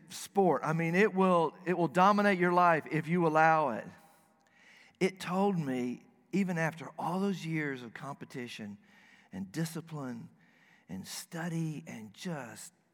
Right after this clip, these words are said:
oh, it's grinding. He didn't have an attitude that said, "Oh, I got beat. It's all over with. I don't know what to do with my life anymore. This is all I've done my whole life. I can't have it."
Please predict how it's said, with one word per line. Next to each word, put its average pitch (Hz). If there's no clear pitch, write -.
oh, 127
it's -
grinding. 110
He 151
didn't 160
have 123
an 117
attitude 123
that 101
said, 120
"Oh, 254
I -
got -
beat. 117
It's -
all 294
over 311
with. 302
I -
don't 381
know 381
what 381
to 349
do 359
with 381
my 339
life 359
anymore. 370
This 339
is 370
all 359
I've 359
done 392
my 370
whole 370
life. 370
I 392
can't 403
have 403
it." -